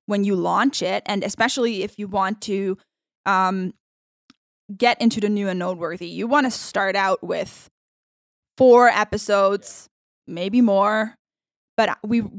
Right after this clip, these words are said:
we would recommend four. So if you can get multiple people in those four episodes that are, like, of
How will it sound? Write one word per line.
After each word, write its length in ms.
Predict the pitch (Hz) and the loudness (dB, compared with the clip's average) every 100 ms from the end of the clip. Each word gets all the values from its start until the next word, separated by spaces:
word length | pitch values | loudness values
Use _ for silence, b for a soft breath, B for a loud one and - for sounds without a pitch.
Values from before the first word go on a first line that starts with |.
| 190 - | -14 0
we 140 | 262 | 2
would 180 | 240 214 | 2 0
recommend 380 | 208 196 185 - | -4 -6 -8 -10
four. 560 | - 254 185 113 233 - _ _ - | 0 2 2 0 -6 -10 _ _ -12
So 300 | - 220 196 | 2 2 4
if 180 | 214 247 | 0 -2
you 100 | 247 | 0
can 160 | 262 | 0
get 180 | 226 190 | 0 -2
multiple 520 | 214 240 339 247 185 | 2 0 2 -2 -2
people 540 | - 233 214 190 175 - | -4 -6 -6 -4 -4 -4
in 160 | 214 202 | -4 0
those 260 | 185 196 | -2 -4
four 240 | - 202 185 | -2 0 0
episodes 760 | 254 294 - 175 175 - - | 0 -2 -2 -4 -4 -6 -6
that 120 | 196 | -2
are, 160 | 180 180 | -2 -2
like, 240 | 180 180 - | -4 -8 -4
of 460 | - 190 202 - | 0 0 -2 -10